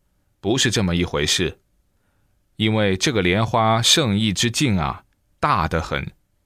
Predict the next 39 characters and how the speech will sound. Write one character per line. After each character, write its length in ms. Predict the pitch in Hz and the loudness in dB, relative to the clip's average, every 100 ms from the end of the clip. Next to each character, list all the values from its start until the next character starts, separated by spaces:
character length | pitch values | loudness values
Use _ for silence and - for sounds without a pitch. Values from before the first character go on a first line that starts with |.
| _ | _
下 440 | - - 135 92 | -8 -2 0 0
品 320 | 82 101 76 | 0 -2 -2
下 260 | 76 - 104 | 0 0 0
生 240 | 92 113 | 0 0
莲 240 | 104 92 107 | 0 0 0
花 380 | 117 107 107 - | 0 0 0 -2
都 160 | 120 110 | -2 0
有 160 | 82 | 0
一 140 | 80 104 | 0 0
个 180 | 120 | 0
县 320 | 107 - 175 107 | 0 0 0 0
城 360 | - 87 104 | -2 -2 0
那 80 | 131 | 0
么 100 | 90 | -2
大。 280 | 87 78 - _ _ _ _ _ _ _ | -2 -4 -6 _ _ _ _ _ _ _
所 180 | - 135 | -4 0
以 100 | 143 | 2
说， 300 | 113 131 131 | 2 2 2
在 260 | 127 131 113 | 2 2 2
这 120 | 127 | 0
个 120 | 107 | 2
莲 260 | 98 101 120 | 2 2 0
花 260 | 127 123 | 0 0
土 240 | 120 - 87 | 0 -2 -2
地 160 | 98 | 0
上， 360 | 101 101 80 73 _ _ _ - | 0 0 0 -2 _ _ _ -6
在 260 | 139 120 | 0 2
那 180 | 117 110 | 2 0
个 360 | 104 92 90 - | 2 2 0 -2
鲜 400 | - - 123 117 | -4 0 2 2
香 300 | 110 123 113 | 0 0 0
夺 200 | 113 98 | 0 2
目 200 | 117 131 | 2 0
的 280 | 98 85 85 | 2 2 0
花 280 | - 131 143 | 0 0 0
土 200 | - 85 | 0 -2
地 200 | - 131 | 0 2
上 280 | - 104 82 | 2 2 2
啊， 280 | 69 - | 0 -2